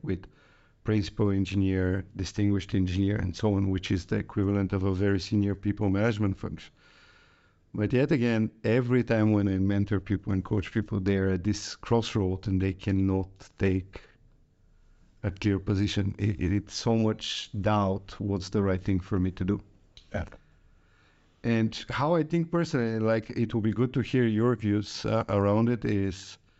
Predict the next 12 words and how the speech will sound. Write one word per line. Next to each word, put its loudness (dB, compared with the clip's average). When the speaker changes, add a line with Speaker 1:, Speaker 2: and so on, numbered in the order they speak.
Speaker 1:
I 2
always 2
remind 2
them, -2
make 0
sure 0
that -2
you 0
solve 0
the 0
hardest -2
problems -6